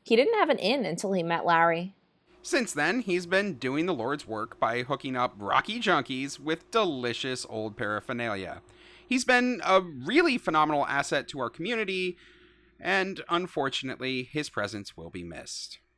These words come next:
Speaker 2: Ron, we appreciate everything you've done for Rocky Horror, and we'll see you on the other side.
Speaker 1: And last up in global news, if you're feeling sad, why not try some retail therapy?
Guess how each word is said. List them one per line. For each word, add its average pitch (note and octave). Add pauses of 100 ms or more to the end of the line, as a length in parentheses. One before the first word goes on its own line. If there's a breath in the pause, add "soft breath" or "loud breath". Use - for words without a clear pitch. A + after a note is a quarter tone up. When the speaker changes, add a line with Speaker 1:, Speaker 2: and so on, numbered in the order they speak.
(180)
Speaker 2:
Ron, F#3 (280)
we G3+
appreciate A3
everything A#3
you've A#3
done C#3+
for D3+
Rocky C#3
Horror, F#2+ (760)
and E3
we'll F3+
see G#2+
you F#2 (280)
on E2+
the E2
other F2+
side. - (460)
Speaker 1:
And B3+
last D4
up G#3+
in E3
global D3
news, - (340)
if A3
you're C4
feeling D4+
sad, C4 (540)
why B3+
not F#4
try C4
some A#3
retail A3
therapy? C4+